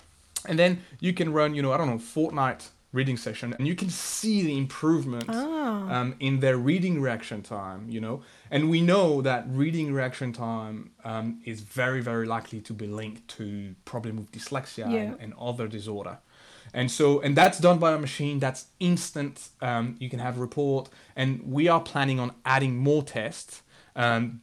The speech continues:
Speaker 1: that are as well relevant for them, that are instantly, you know, um, that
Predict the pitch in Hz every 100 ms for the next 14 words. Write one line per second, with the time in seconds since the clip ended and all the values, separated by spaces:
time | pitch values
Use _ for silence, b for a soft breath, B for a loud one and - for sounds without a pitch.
0 | - 117 117 - 117 113 117 - _ -
1 | 113 131 143 123 143 147 120 117 - 123
2 | 113 113 147 135 117 139 127 110 113 110
3 | - - 185 180 156 - 120 113 113 -
4 | _ _ _ 139 123 113 113 110 110 107
5 | 117 117 110